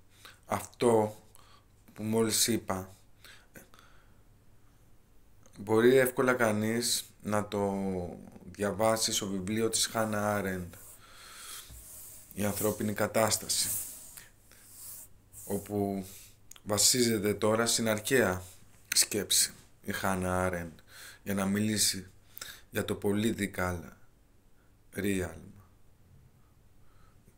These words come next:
public realm, το δημόσιο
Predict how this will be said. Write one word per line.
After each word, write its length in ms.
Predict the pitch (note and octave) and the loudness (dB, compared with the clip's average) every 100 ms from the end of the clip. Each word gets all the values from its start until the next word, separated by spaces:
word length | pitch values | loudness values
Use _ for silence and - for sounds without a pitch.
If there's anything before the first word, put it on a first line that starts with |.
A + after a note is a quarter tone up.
| - - - - - - | -20 -20 -20 -20 -20 -2
public 420 | A2 A2 F2 E2+ E2 - - - - | 6 8 6 -2 -8 -12 -14 -20 -10
realm, 380 | F#2 F2+ E2 D#2 - - - - | -6 -4 -4 -8 -14 -20 -20 -8
το 120 | F#2+ | -4
δημόσιο 500 | F#2 F#2 G2 F#2 F#2 | 0 0 0 -2 -6